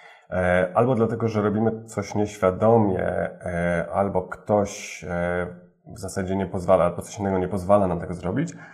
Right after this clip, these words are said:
albo robimy to samemu, e, i można powiedzieć, że tak jak oceniamy tę osobę z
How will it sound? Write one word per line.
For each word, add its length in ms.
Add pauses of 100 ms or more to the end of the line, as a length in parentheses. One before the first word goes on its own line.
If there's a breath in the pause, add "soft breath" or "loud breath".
(140 loud breath)
albo 240
robimy 280
to 80
samemu, 760 (540 soft breath)
e, 320 (360)
i 400 (1200)
można 260
powiedzieć, 380
że 360 (800)
tak 160
jak 140
oceniamy 480
tę 100
osobę 320
z 40